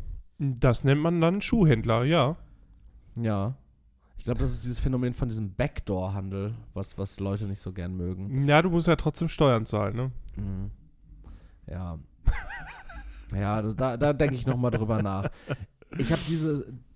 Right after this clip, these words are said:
Speaker 2: d-, ähm, gestern bei meinem Einkauf im Rewe, in der Rewe-Filiale, hab ich auch einen richtig schlimmen Gewissenskonflikt gehabt. Ich stand nämlich an der Kasse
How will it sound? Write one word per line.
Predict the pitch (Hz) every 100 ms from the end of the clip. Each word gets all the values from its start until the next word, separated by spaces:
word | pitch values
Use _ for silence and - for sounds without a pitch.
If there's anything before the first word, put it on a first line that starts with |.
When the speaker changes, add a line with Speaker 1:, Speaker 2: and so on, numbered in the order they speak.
| -
Speaker 2:
d-, |
ähm, | - 127 123 117 113 -
gestern | 110 156 156
bei | 123
meinem | 117 110
Einkauf | 120 190 117
im | 104 98
Rewe, | 113 156 104
in | 98
der | 98
Rewe-Filiale, | 107 147 - 101 92 110
hab | 113
ich | 113 -
auch | 107
einen | 113 107
richtig | 127 - 120
schlimmen | 131 123
Gewissenskonflikt | 117 131 117 - - - -
gehabt. | - 57 62 - - _ _ _ _ _ _ _ _ _ _ _ _ - -
Ich | 110
stand | - 127
nämlich | 135 98 104
an | 85
der | 87
Kasse | - 95 104